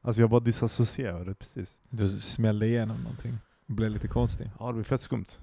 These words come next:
Speaker 1: Det var som att allt, allting, <laughs> alltså, jag vet inte om det var för att vi började så jävla intensivt med energidryck och allting
Speaker 2: Mhm.
Speaker 1: och vi bara rullat på nu som fan. Men jag bara, var inte jag i
Speaker 2: Boom.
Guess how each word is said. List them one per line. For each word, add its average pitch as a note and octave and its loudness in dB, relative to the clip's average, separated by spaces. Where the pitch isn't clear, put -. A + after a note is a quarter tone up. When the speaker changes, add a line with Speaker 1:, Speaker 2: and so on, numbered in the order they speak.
Speaker 1:
Det A2+ -8
var A#2+ 8
som A#2 6
att G#2 4
allt, A#2+ 4
allting, B2+ 6
<laughs> - 4
alltså, B2 8
jag C3 2
vet C3 8
inte - 12
om D3 12
det C3+ 12
var B2 12
för A#2 10
att A2+ 6
vi A2+ 10
började A2+ 10
så A#2 0
jävla G2+ 6
intensivt G#2+ 6
med G#2 -2
energidryck G2+ 2
och G#2 4
allting G#2+ 4
Speaker 2:
Mhm. G#2 4
Speaker 1:
och F#2+ 2
vi G#2 6
bara G2+ 4
rullat G2+ 4
på G#2 2
nu G2 4
som G2+ -4
fan. - -2
Men G#2 -4
jag G#2+ -2
bara, G2 -2
var A2 6
inte G#2+ 0
jag G2+ -2
i A2 -4
Speaker 2:
Boom. G2+ 4